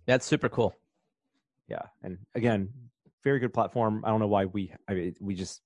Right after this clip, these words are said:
Speaker 2: didn't have the bandwidth to spin one up. But
Speaker 1: Does everybody know what it is? I mean, are we, are we just assuming that? It's basically like an online chat. It's I R C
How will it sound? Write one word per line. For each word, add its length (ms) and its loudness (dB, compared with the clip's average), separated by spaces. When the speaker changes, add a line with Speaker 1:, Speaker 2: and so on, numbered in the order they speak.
Speaker 2:
didn't 160 -4
have 100 -2
the 60 -10
bandwidth 380 -4
to 60 -12
spin 240 -6
one 120 -4
up. 160 -4
But 140 -4
Speaker 1:
Does 140 8
everybody 340 8
know 220 10
what 160 10
it 100 8
is? 260 8
I 60 4
mean, 140 6
are 40 6
we, 80 6
are 60 6
we 100 6
just 160 0
assuming 340 2
that? 200 4
It's 160 -2
basically 460 6
like 160 6
an 160 4
online 600 4
chat. 360 4
It's 160 -2
I 180 10
R 140 10
C 440 4